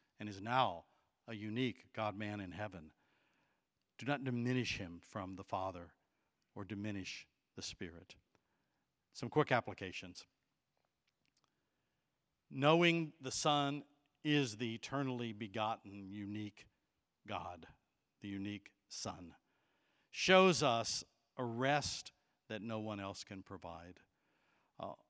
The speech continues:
in the bulletin and on the screen before the service was the verse from Matthew eleven. Let me read you a couple of verses right around it. Matthew eleven twenty-seven. "All things," Jesus says, "have been handed over to me by my Father."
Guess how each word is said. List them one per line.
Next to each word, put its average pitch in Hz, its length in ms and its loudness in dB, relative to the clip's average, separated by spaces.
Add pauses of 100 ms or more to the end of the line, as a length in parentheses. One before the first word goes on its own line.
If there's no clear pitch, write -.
(140)
in 165 100 2
the 165 80 4
bulletin 147 480 6
and 123 160 -2
on 110 120 -2
the 107 40 -8
screen 123 360 -4
before 113 280 -6
the 104 100 -6
service 104 560 -8
was 98 260 -10
the 107 100 -10
verse 107 320 -6
from 101 280 -8
Matthew 104 380 -12
eleven. 98 400 -10
Let 113 120 -12
me 120 120 -10
read 101 320 -10
you 98 320 -8 (840)
a - 60 -8
couple 110 160 -6
of 101 80 -10
verses 98 380 -8
right 95 200 -8
around 87 300 -12
it. 90 100 -16
Matthew 98 360 -10
eleven 92 260 -12
twenty-seven. 95 600 -10
"All 135 260 4
things," 143 460 2
Jesus 104 360 -6
says, 101 440 -4 (340)
"have 131 160 4
been 135 140 6
handed 180 440 8
over 170 300 8
to 151 160 2
me 131 160 4
by 120 240 4
my 120 180 4
Father." 123 440 -2